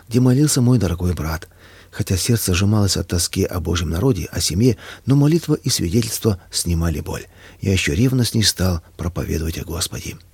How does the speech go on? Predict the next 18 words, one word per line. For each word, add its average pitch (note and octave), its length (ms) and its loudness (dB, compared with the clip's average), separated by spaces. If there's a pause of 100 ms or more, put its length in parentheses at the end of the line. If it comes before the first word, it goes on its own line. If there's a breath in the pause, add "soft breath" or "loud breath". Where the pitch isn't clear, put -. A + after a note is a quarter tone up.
(1120 loud breath)
Начались D#3 420 4
тяжёлые, C#3+ 600 4
изматывающие A2+ 720 2
допросы, G#2+ 600 2
угрозы, A2 460 2
обещания A#2 760 2
освободить G2 540 -2
взамен G2+ 320 0
на F2+ 80 0
греховные F2 440 -2
уступки. - 540 -6 (520 loud breath)
Предлагали C3 500 2
зарегистрировать B2+ 880 4
общину F#3 440 4
и - 160 0
сотрудничать G#2+ 720 2
с - 120 2
ними. E2 280 -4